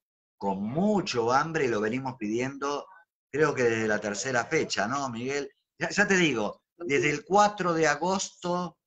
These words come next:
cuatro de agosto, que fue la primera vez que se sentó en el banco de suplentes,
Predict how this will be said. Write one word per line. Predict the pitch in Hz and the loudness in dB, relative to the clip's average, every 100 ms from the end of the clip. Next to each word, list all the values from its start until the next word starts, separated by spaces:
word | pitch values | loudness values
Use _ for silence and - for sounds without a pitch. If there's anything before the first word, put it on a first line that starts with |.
| _ _ _ | _ _ _
cuatro | 123 170 190 - 156 | -6 0 0 0 -4
de | 143 | -2
agosto, | 127 123 147 170 - 135 107 82 _ _ _ _ _ _ _ _ _ _ _ | -2 -2 -2 -4 -6 -8 -8 -8 _ _ _ _ _ _ _ _ _ _ _
que | - 107 | -6 -4
fue | 110 135 | -2 0
la | 135 117 | 2 2
primera | 117 120 131 123 | 0 -2 0 0
vez | 135 | -2
que | 131 | -6
se | 98 | -8
sentó | 95 107 104 123 | -8 -8 -4 -2
en | 113 | -2
el | |
banco | 107 117 107 101 | -2 -4 -4 -6
de | 90 | -6
suplentes, | - 87 120 151 165 151 113 85 - - | -8 -10 -8 -6 -6 -6 -6 -6 -8 -14